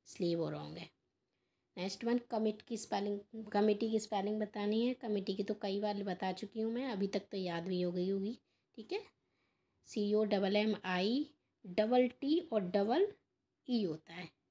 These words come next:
ठीक है, तो सब जगह डबल एम, मतलब सभी जगह डबल आता है, जो भी है, ये डबल टी, डबल ई और डबल एम। ओके, अब देखते हैं,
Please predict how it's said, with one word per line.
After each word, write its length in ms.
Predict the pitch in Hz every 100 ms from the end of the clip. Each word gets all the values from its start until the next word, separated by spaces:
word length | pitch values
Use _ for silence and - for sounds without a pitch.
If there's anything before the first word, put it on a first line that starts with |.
| _ _
ठीक 120 | 247 403
है, 60 | 403 _ _ _ _ 214
तो 200 | 208 196
सब 280 | - 208 202
जगह 200 | 226 269
डबल 280 | 240 208 196
एम, 300 | 196 208 294 359
मतलब 420 | 254 247 196 208 _ -
सभी 260 | 208 196
जगह 320 | 208 214 262 269 - _ 202
डबल 340 | 214 208 196
आता 220 | 165 -
है, 80 | 175
जो 140 | 175
भी 160 | 175 175
है, 80 | 180
ये 160 | 185 190
डबल 260 | 190 196 202
टी, 180 | 269 262
डबल 300 | 208 208 180
ई 280 | 220 339 -
और 60 | 214
डबल 340 | 226 226 381 381
एम। 160 | 190 160
ओके, 800 | - - _ _ _ - 349
अब 160 | 285 208
देखते 360 | 202 185 - 208
हैं, 220 | 226